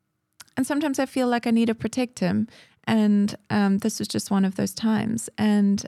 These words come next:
um, yeah, it was, it was, uh, it was great to see, though, how people kind of leaned into that and really just got on board with it as well, like saving Sia's story, especially knowing, you know, Sia had a book coming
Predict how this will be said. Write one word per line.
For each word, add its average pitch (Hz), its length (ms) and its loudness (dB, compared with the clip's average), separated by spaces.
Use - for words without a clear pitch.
um, 202 460 2
yeah, 208 120 4
it 190 40 0
was, 214 260 -2
it 233 120 0
was, 233 280 0
uh, 226 260 4
it 247 60 -2
was 269 160 0
great 233 300 0
to 311 100 -6
see, 226 320 2
though, 202 340 2
how 190 640 0
people 214 300 -2
kind 208 260 0
of 196 100 0
leaned 214 440 4
into 190 320 0
that 196 340 0
and 190 140 0
really 214 340 2
just 208 300 -2
got 202 160 2
on 190 140 4
board 196 220 2
with 196 140 0
it 196 80 2
as 190 160 -2
well, 185 240 2
like 190 220 0
saving 196 340 2
Sia's 196 240 -2
story, 214 240 0
especially 339 420 -4
knowing, 214 300 4
you 208 80 2
know, 202 140 2
Sia 220 260 0
had 208 160 0
a 202 60 0
book 196 240 -4
coming 214 340 0